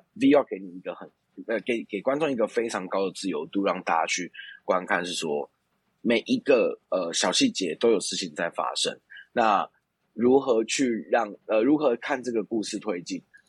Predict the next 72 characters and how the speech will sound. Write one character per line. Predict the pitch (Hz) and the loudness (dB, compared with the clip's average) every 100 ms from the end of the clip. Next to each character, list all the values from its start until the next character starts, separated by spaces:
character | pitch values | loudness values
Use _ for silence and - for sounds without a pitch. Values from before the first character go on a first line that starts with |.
| - | -2
就 | 143 117 | 2 4
会 | 123 104 | 2 0
变 | 98 117 | -2 -4
成 | - 85 | -4 -6
导 | 82 85 | -2 -2
演 | 82 | -4
的 | - | -12
一 | |
个 | - | -10
功 | - - - | -6 -6 -6
课。 | - - _ _ _ | -10 -10 _ _ _
那 | 139 131 | 0 4
导 | 113 123 | 4 4
演 | 110 | 0
其 | 92 | -6
实 | 92 | -10
就 | 104 | -8
是 | - 95 | -8 -8
透 | 101 | -8
过 | 92 90 | -6 -4
声 | - 95 82 | 0 0 -2
音， | 73 82 85 87 _ _ | -6 -8 -10 -16 _ _
然 | 85 | 0
后 | 85 | 0
还 | - 76 | 0 0
有 | 76 65 | 0 -4
剧 | - 104 | 0 0
情 | 87 82 76 | 0 -4 -4
的 | 78 | -4
一 | 87 | -2
些 | - 82 | -2 -2
比 | - | -2
较 | 95 | -2
大 | 98 110 69 | 0 -2 -2
型 | - 78 73 | -6 -8 -8
的 | 73 69 | -8 -6
浮 | - 73 73 | -6 -10 -2
动， | 87 69 _ _ _ | -2 -2 _ _ _
让 | 143 127 | 0 0
你 | 82 - | -2 -4
吸 | - 135 135 | 0 2 2
引 | 110 | 2
你 | 87 | -4
的 | 82 | -6
眼 | 80 - | -8 -8
睛， | - 73 - _ | -8 -8 -10 _
然 | 92 | -2
后 | 92 | 2
让 | 101 87 | 2 0
你 | |
看 | - 120 98 | 0 -2 -2
往 | 73 | -8
那 | 87 | -6
个 | 80 | -6
方 | 73 73 | -8 -8
向 | - - | -8 -6
去。 | - - - - _ | -6 -8 -14 -20 _
然 | 87 | 0
后 | 95 92 85 - - | 2 2 0 -12 -4
这， | - 143 | 2 2
这 | 113 139 | 2 0
是 | 139 120 80 | 2 2 2
我 | 90 | -2
觉 | 95 | -2
得 | 90 90 | -2 -2
Martin | 95 95 92 | -4 -4 -8
很 | 82 | -10
聪 | - 80 | -10 -10
明 | 76 | -12
的 | 64 | -12
一 | |
个， | - | -10